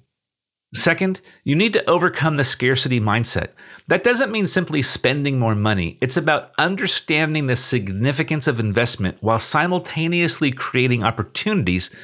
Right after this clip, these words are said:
to attract more resources. Homeboy has achieved this with remarkable success, largely owing to Tom's business background. Prioritizing the recruitment of individuals with similar expertise could prove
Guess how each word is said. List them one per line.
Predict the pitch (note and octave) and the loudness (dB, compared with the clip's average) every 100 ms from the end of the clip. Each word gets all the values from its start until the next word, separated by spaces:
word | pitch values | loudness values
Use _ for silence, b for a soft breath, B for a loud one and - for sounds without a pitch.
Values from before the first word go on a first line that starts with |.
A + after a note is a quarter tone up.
| B | B
to | - A#2+ | 0 0
attract | - - C3 C3+ B2 | 0 0 0 0 -2
more | A#2 A2+ | 0 0
resources. | G2 G#2 - D#2+ - - - - _ _ _ _ _ - | 0 -2 -2 -4 -6 -8 -10 -10 _ _ _ _ _ -2
Homeboy | - A3 G#3 A#2+ G#2+ | 2 2 2 2 2
has | G#2+ | 0
achieved | G2 - D3+ C#3+ | -2 -2 0 0
this | B2+ C3 - | 0 0 0
with | A2 | 0
remarkable | A#2 G#2 A2+ C3+ B2+ A2 | 0 2 2 0 0 0
success, | G#2 G2+ - - G2 - - | 0 -4 -2 -2 -2 -4 -4
largely | A2+ D3 F3+ F3 F#3 - | 0 2 2 2 0 0
owing | B2 G#2+ G2 | 0 2 0
to | G#2+ | -2
Tom's | - - C3 B2+ B2 | -2 2 2 2 -2
business | - B2 A#2 B2+ | 0 0 2 0
background. | A2 A#2 B2 G2 D#2+ E2 - _ _ _ | 0 -2 -2 -2 -4 -8 -16 _ _ _
Prioritizing | - - C#3 F3+ G3+ F#3+ F3 E3+ E3 E3 | -4 2 4 4 2 2 2 2 2 2
the | A#2+ | 2
recruitment | A2 - - - F3+ B2+ A2 - | 0 -2 -4 0 0 0 -4 -2
of | A2+ A#2 | -2 0
individuals | C#3 C3+ B2 A2 B2 A#2+ G#2+ | 0 2 0 2 2 2 2
with | G#2 G2 | 0 -2
similar | - D3 D#3+ D3+ - | -2 0 2 2 2
expertise | C3+ - B2+ - F#2+ F2+ | -2 -2 -4 -2 0 0
could | - C3 - | 0 -4 0
prove | - B2+ | 0 0